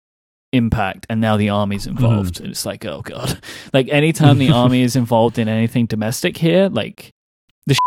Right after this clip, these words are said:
Speaker 1: has hit the fan in quite a significant way.
Speaker 2: Yes.
Speaker 1: And so that's where we are. And, like, I think I saw the, the Brigadier General, I think that was his phrase, which I just love that as a title. Uh, Brigadier
Speaker 2: Yeah, it's,
Speaker 1: General
Speaker 2: yeah.
Speaker 1: just sounds so fancy.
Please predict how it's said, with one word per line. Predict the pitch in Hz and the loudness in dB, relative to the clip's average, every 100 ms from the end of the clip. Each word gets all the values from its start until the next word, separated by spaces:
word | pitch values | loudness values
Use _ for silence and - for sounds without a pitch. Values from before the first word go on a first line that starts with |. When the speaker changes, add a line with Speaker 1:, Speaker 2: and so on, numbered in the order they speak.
| 988 | 0
Speaker 1:
has | 110 | 0
hit | 113 - | -2 -8
the | 104 | -8
fan | 104 80 57 | -6 -6 -8
in | |
quite | - 117 135 | -6 -6 -4
a | |
significant | - - 110 - 123 - | -6 -4 -4 -4 -4 2
way. | 156 190 - - | 2 2 -4 -6
Speaker 2:
Yes. | 110 78 - - - | -4 -4 -10 -16 -4
Speaker 1:
And | 120 | -2
so | 131 | 2
that's | 127 135 - | 2 2 0
where | 139 127 | 0 2
we | 120 123 | 2 -2
are. | - 107 143 196 | -2 0 0 0
And, | - 156 | 2 0
like, | 156 | 2
I | 156 | -2
think | - 175 | -2 -6
I | 170 | -6
saw | - 151 | 0 0
the, | 143 135 | 0 -2
the | - 120 120 | -4 -4 -2
Brigadier | 123 120 123 120 110 | -2 -2 0 2 2
General, | 117 117 107 107 | 2 2 2 0
I | 113 | -2
think | 117 123 117 | -4 -4 -4
that | 104 | -6
was | 113 - | -6 -8
his | 113 | -10
phrase, | 113 107 104 | -8 -8 -8
which | - | -4
I | 175 | -4
just | 180 - | -4 -2
love | 131 139 | -2 -2
that | 120 107 | -4 -4
as | 110 110 | -6 -6
a | 98 | -8
title. | - 120 113 - 110 110 - _ _ _ | -4 -2 -2 -4 -8 -10 -12 _ _ _
Uh, | - 110 110 | -6 -4 -4
Brigadier | 90 120 117 120 117 | -6 -2 0 0 2
Speaker 2:
Yeah, | 120 | 0
it's, | 110 | -2
Speaker 1:
General | 104 113 | -4 -2
Speaker 2:
yeah. | 127 | -2
Speaker 1:
just | 117 | -4
sounds | - 110 - | -4 -6 -4
so | 117 | -6
fancy. | - 110 117 156 175 | -4 -6 -2 -2 -2